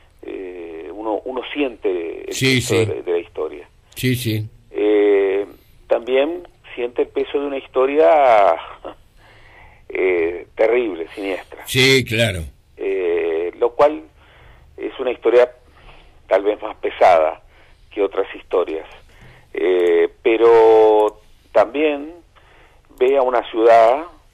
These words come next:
Speaker 1: que tiene esa, esa historia tan pesada, tan terrible, encarando, este, la elaboración de esa historia,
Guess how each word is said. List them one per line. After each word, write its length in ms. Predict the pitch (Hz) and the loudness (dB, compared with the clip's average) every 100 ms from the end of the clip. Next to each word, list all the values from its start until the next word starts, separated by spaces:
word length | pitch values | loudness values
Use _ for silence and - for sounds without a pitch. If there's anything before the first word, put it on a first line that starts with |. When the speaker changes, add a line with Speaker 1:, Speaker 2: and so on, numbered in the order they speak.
| - | -18
Speaker 1:
que 80 | 92 | -18
tiene 460 | - 107 98 95 95 | -10 -8 -4 -4 -4
esa, 400 | - 95 82 69 | -4 0 0 -2
esa 200 | - - | -8 -12
historia 580 | 90 - 113 101 98 82 - _ _ | -14 -8 -4 -2 0 -2 -4 _ _
tan 180 | 95 101 | -8 -8
pesada, 500 | 92 - 123 113 90 | -14 -2 0 0 0
tan 160 | 87 87 | -6 -6
terrible, 640 | 101 104 120 95 90 - _ - - - _ _ _ | -6 -4 -8 -6 -8 -10 _ -20 -20 -20 _ _ _
encarando, 1000 | - 117 - 110 117 120 120 107 101 95 - _ _ _ _ - | -12 -12 2 4 6 2 0 0 0 -2 -20 _ _ _ _ -12
este, 720 | 92 - - 95 87 85 80 | -12 -10 -6 -4 -2 -4 0
la 100 | 95 | 2
elaboración 800 | 101 98 92 - 123 104 98 | 4 4 2 -2 -4 -4 -4
de 80 | 92 | -10
esa 160 | 101 87 | -8 -10
historia, 600 | - 117 107 98 95 101 | -6 0 0 0 -4 -4